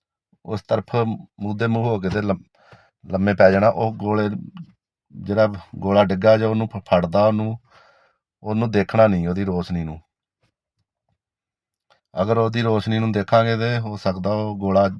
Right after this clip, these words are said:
ਜ਼ਿਆਦਾ ਜ਼ਬਰਦਸਤ ਹੋਵੇ, ਉਹ, ਤੇ ਉਹ ਸਾਡੀ ਜਿਹੜੀ ਅੱਖਾਂ ਦੀ ਰੋਸ਼ਨੀ ਆ, ਉਹ ਰੋਸ਼ਨੀ ਵੀ ਜਾ ਸਕਦੀ ਆ। ਤੇ ਆਪਣੀਆਂ ਅੱਖਾਂ ਬੰਦ ਕਰਨੀਆਂ,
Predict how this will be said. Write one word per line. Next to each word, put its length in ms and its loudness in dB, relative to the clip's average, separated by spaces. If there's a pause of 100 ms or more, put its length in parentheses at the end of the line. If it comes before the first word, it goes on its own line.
(240)
ਜ਼ਿਆਦਾ 300 4
ਜ਼ਬਰਦਸਤ 540 0
ਹੋਵੇ, 300 -4 (1500)
ਉਹ, 200 -10 (320)
ਤੇ 60 -6
ਉਹ 160 0
ਸਾਡੀ 260 4
ਜਿਹੜੀ 240 0
ਅੱਖਾਂ 220 0
ਦੀ 100 -2
ਰੋਸ਼ਨੀ 440 0
ਆ, 100 0
ਉਹ 120 -2
ਰੋਸ਼ਨੀ 320 -4
ਵੀ 80 -2
ਜਾ 160 2
ਸਕਦੀ 400 -10
ਆ। 80 -16 (1200)
ਤੇ 360 -2 (960)
ਆਪਣੀਆਂ 320 2
ਅੱਖਾਂ 200 2
ਬੰਦ 260 4
ਕਰਨੀਆਂ, 540 2